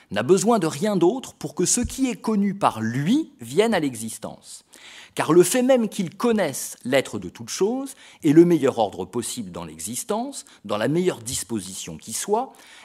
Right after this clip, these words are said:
est la cause nécessitant la venue à l'être de toutes les choses telles qu'elles sont. Ainsi, l'état d'apparition de l'être de toute chose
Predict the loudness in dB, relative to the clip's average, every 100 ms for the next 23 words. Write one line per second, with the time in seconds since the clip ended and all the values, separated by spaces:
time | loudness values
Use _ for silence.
0 | 0 2 2 2 2 2 2 2 2 2
1 | -2 -6 -6 -4 -2 -2 -2 0 0 2
2 | 2 0 -4 -8 -12 -10 -8 -4 -4 -4
3 | -4 -4 -4 -2 -4 -4 -2 -2 -2 -6
4 | -6 -12 -14 _ _ _ _ -20 -20 -20
5 | -20 -4 -2 0 0 -2 -6 -8 -4 -2
6 | 2 2 0 -2 -4 -4 -2 -2 0 2
7 | 2 -2 -8 -12 -4 -4 -2 -2 -2 -4
8 | -8